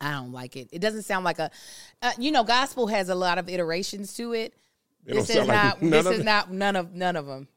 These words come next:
Speaker 1: You know how Mary Mary don't sound like traditional gospel.
Speaker 2: Just like Toni Braxton.
Speaker 1: This is what, like Toni Braxton's gospel don't
Speaker 2: No,
Speaker 1: sound
Speaker 2: no,
Speaker 1: like
Speaker 2: I'm talking
Speaker 1: tradi-
Speaker 2: about Toni Braxton don't sound like traditional R and B.
Speaker 1: She does? Oh, did you just say don't sound like traditional R and B?
Speaker 2: Toni Braxton has done so well at her musical thing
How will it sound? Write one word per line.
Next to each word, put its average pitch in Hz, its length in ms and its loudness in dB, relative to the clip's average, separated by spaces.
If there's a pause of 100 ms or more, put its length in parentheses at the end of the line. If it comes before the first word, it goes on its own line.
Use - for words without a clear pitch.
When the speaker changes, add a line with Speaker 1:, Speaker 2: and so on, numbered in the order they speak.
(220)
Speaker 1:
You 302 120 -2
know 330 120 6
how 285 140 4
Mary 269 300 4
Mary 254 240 4
don't 220 200 0
sound 214 320 2
like 170 300 0
traditional 190 480 -2
gospel. 160 260 2
Speaker 2:
Just 98 120 0
like 98 160 4
Toni 110 180 -2
Braxton. 160 340 -4 (560)
Speaker 1:
This 190 360 -4
is 170 440 -6
what, 180 300 -8
like 151 280 -6
Toni 170 200 -2
Braxton's 165 440 0
gospel 175 340 0
don't 208 200 -2
Speaker 2:
No, 226 60 0
Speaker 1:
sound 131 100 6
Speaker 2:
no, 113 60 8
Speaker 1:
like 104 80 6
Speaker 2:
I'm 107 60 0
talking - 20 4
Speaker 1:
tradi- 120 140 4
Speaker 2:
about 95 80 0
Toni 123 160 6
Braxton 127 340 2
don't 110 160 2
sound 113 140 2
like 104 100 0
traditional 113 340 -2
R 113 60 0
and 113 80 -2
B. - 80 0
Speaker 1:
She 233 80 2
does? 226 300 2 (100)
Oh, - 60 -20 (360)
did 302 200 0
you 554 120 -2
just 480 160 4
say 320 140 4
don't 254 160 4
sound 294 160 2
like 220 140 6
traditional 277 640 4
R 370 160 4
and 392 80 0
B? 440 40 2
Speaker 2:
Toni 330 180 6
Braxton 135 420 4
has 117 120 0
done 101 280 -2
so 127 240 2
well 135 260 4
at 117 100 4
her 113 120 2
musical 110 340 -2
thing 107 300 -6